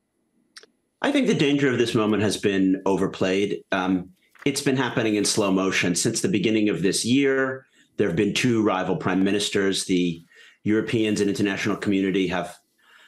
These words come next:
been following a policy of what I call destructive ambiguity, following Imad Addin Badi's phrase, meaning that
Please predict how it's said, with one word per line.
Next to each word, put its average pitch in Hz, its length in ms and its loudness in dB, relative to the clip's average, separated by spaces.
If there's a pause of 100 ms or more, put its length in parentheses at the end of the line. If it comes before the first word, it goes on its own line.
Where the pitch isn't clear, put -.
(320)
been 107 160 0
following 107 460 -2
a 98 40 -4
policy 104 460 -2
of 82 80 -2
what 98 120 0
I 98 60 -2
call 92 320 -4
destructive 104 720 -2
ambiguity, 101 760 0
following 90 480 -2
Imad 87 340 -2
Addin 85 380 0
Badi's 82 420 -4
phrase, 104 500 -2
meaning 95 280 2
that 87 240 -2